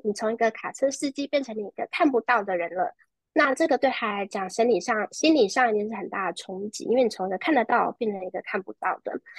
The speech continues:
那心灵上的调试，这也是复健咨商会做的事情。那当然，呃，那我们要重新训练你啊，你要拿那个，呃，导盲那个 Y cane，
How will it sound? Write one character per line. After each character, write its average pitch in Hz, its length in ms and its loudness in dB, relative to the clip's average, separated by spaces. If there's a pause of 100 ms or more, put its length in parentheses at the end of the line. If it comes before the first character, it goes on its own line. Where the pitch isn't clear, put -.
(160)
那 311 160 4
心 311 220 4
灵 214 160 6
上 247 180 2
的 208 120 0
调 180 280 -4
试， 233 300 0
这 262 100 4
也 208 80 4
是 226 140 -2
复 226 160 -2
健 202 200 -2
咨 190 140 -8
商 185 300 -4
会 190 100 -2
做 190 240 -2
的 - 140 -8
事 - 240 -4
情。 - 340 -6 (340)
那 208 380 4
当 240 160 4
然， 202 260 4 (100)
呃， 185 220 -4 (160)
那 - 120 -6
我 214 60 -2
们 202 120 -4
要 202 100 -4
重 202 200 -8
新 226 180 4
训 262 240 0
练 240 180 4
你 180 140 0
啊， 180 160 -4
你 180 120 -6
要 208 180 0
拿 190 240 -2
那 208 120 -2
个， 170 320 -4 (220)
呃， 175 160 -8
导 175 140 -4
盲 175 240 -4
那 196 120 -2
个 208 140 -2
Y 190 360 0
cane， - 380 -2